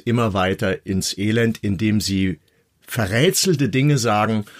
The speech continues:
äh, und die aber, äh, sie sagen die Wahrheit und lügen trotzdem. Und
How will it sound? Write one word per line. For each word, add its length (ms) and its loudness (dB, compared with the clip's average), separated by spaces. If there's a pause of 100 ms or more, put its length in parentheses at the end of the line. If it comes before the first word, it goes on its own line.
(240)
äh, 180 0
und 300 -2
die 180 -2
aber, 580 0
äh, 360 -2
sie 160 -4
sagen 240 0
die 180 -2
Wahrheit 400 0
und 160 -2
lügen 340 -2
trotzdem. 800 -4 (460)
Und 320 -2